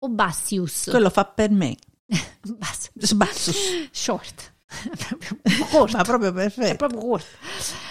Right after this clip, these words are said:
Speaker 1: Questo è il parere di molti studiosi, mentre un'altra ipotesi storica è quella che asserisce che l'abitato fosse diviso in due borghi, uno chiamato Campus de Prata,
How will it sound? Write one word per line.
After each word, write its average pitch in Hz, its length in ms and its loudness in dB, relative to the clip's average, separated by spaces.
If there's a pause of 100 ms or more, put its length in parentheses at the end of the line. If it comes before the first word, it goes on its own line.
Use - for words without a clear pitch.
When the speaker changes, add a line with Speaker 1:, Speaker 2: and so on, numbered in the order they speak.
(340)
Speaker 1:
Questo 415 360 0
è 269 60 4
il 226 180 0
parere 320 420 2
di 214 100 2
molti 247 340 0
studiosi, 202 600 0
mentre 202 480 -2
un'altra 208 440 -6
ipotesi 269 600 -6
storica 320 560 -4
è 285 80 -10
quella 339 480 -4
che 349 440 -2 (100)
asserisce 196 1000 -6 (100)
che 233 440 0 (460)
l'abitato 190 800 -2
fosse 254 440 -6
diviso 294 440 0
in 247 220 0
due 339 180 2
borghi, 185 680 -4 (420)
uno 381 260 -2
chiamato 196 500 -2
Campus 214 540 -2
de 175 100 -4
Prata, 170 720 -8